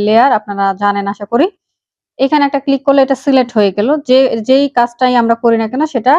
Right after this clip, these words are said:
লেয়ারটাকে সিলেক্ট করে আমাদেরকে করতে হবে। ক্লিক করার পর আমরা এই যে নিচে অপশনগুলো রয়েছে,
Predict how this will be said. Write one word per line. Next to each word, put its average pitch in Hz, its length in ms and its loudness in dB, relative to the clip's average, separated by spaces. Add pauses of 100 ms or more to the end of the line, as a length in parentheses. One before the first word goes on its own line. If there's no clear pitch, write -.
(200)
লেয়ারটাকে 220 380 0
সিলেক্ট 220 360 -2
করে 269 140 4
আমাদেরকে 220 360 -2
করতে - 340 -2
হবে। 185 160 -4 (800)
ক্লিক 311 240 2
করার 277 180 4
পর 294 140 0 (100)
আমরা 247 220 0
এই 240 100 -2
যে 247 120 2
নিচে 254 200 0
অপশনগুলো 240 380 -2 (100)
রয়েছে, 226 240 -2